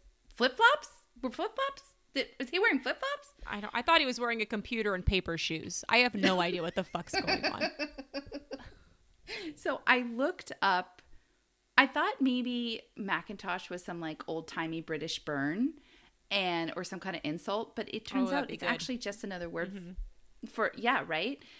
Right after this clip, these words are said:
Speaker 1: Um, it's just actually another word for a raincoat. And then I
Speaker 2: Oh.
Speaker 1: was, lightweight sho-, how would she know his shoes were lightweight? Did they not make a sound?
Speaker 2: That's
Speaker 1: What?
Speaker 2: That's what I'm saying.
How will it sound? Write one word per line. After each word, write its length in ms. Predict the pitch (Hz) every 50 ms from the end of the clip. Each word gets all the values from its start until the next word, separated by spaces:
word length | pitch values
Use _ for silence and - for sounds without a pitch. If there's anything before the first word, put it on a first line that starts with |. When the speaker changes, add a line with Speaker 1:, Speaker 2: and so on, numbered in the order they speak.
| - - - _
Speaker 1:
Um, 260 | - 214 208 185 - - - -
it's 240 | 233 233 - -
just 240 | - 294 294 294 - -
actually 280 | 240 240 240 - - 233
another 220 | 208 202 190 185 175
word 180 | 170 156 160 160
for 100 | - 190
a 60 | 165
raincoat. 640 | 160 160 151 139 147 160 - 180 175 185 254 - - - _ _ _ - - - _ _ -
And 180 | 220 233 226
then 360 | 226 214 208 196 196 190 - - _ _ _ _ _ _
I 140 | - 208 214
Speaker 2:
Oh. 20 | 220
Speaker 1:
was, 320 | 240 233 - - - - - _ _ _ _ _ _ _ _ _ _ _ - 233
lightweight 440 | - 269 320 359 - 285 285 - -
sho-, 160 | - - - -
how 180 | - - 330 403
would 120 | 466 480 466
she 180 | - - 453 403
know 160 | 370 359 381
his 140 | 381 392 -
shoes 340 | - - - 339 381 381
were 140 | 294 226 190
lightweight? 500 | 170 165 156 - - - 160 135 - - - - -
Did 120 | - 233
they 100 | 254 233
not 200 | 240 247 254 254
make 160 | 254 277 277
a 80 | 294 277
sound? 220 | - - 220 202 277 320 320
Speaker 2:
That's 80 | 392 427 403 381 - _ _
Speaker 1:
What? 200 | 240 254 269 - - _ _ _ _ _ _ _ _ _ _ -
Speaker 2:
That's 320 | 233 269 277 269 - - -
what 100 | 294 294
I'm 140 | 285 247
saying. 540 | 233 - - 269 277 269 220 156 147 - -